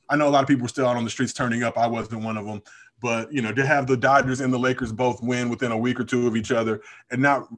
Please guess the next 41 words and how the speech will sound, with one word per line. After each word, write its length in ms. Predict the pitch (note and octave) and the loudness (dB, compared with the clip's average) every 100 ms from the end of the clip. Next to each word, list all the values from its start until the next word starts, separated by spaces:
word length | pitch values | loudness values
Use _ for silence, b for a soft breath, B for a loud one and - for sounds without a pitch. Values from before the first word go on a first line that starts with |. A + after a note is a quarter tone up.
| _ | _
as 140 | B2+ B2 | -2 -2
a 40 | |
city 340 | - D3+ C3 A2 | 0 2 2 0
still 400 | - C#3+ C#3 B2 | 0 4 6 6
being 260 | B2+ A#2+ | 4 2
able 240 | A#2+ A#2 A#2 | 0 -2 -2
to 140 | G#2+ | -2
really 280 | A#2 A#2 A2+ | 0 0 -2
turn 340 | - B2 A#2+ | -4 -2 -2
up 120 | A#2 | -4
and 100 | A2 | -6
celebrate 460 | - B2 A#2+ G#2 G2+ | -4 -2 -2 -4 -4
it, 40 | G#2 | -6
like, 160 | G2+ | -6
still 140 | - C#3 | 0 2
haven't 180 | B2 | 2
done 160 | A#2 A#2+ | -2 -4
the 60 | G#2+ | -4
parade, 480 | A#2 A2+ A#2 A#2 A2+ B B | -4 -2 0 -2 -4 B B
still 140 | - E3+ | 0 2
haven't 160 | D#3 | 4
done 140 | C#3+ C3+ | 4 2
the 80 | |
things 320 | B2 C#3 C3 A#2 | 0 0 0 2
that 160 | A#2+ | 0
are, 220 | A2 A2 - | 0 -2 -4
are 120 | A2+ | -2
necessary 720 | A2+ A#2+ - - A2+ A2 G#2+ G#2+ b b b - | 0 -2 -6 -4 -2 0 -2 -8 b b b 0
to 60 | C3 | 4
really 240 | C3+ B2 | 4 4
just 240 | A#2+ A2 | 0 0
show 240 | - D#3 B2+ | 0 2 4
love 240 | C#3 A#2 | 4 2
in 60 | A#2+ | -2
this 160 | A2+ | -2
city. 200 | - A#2+ | 0 0
You 120 | A2 C#3 | 2 2
know, 160 | C#3 | 4
when 120 | C3 | 4
this 160 | C#3 C3+ | 2 0
city, 300 | D3 B2 | 2 2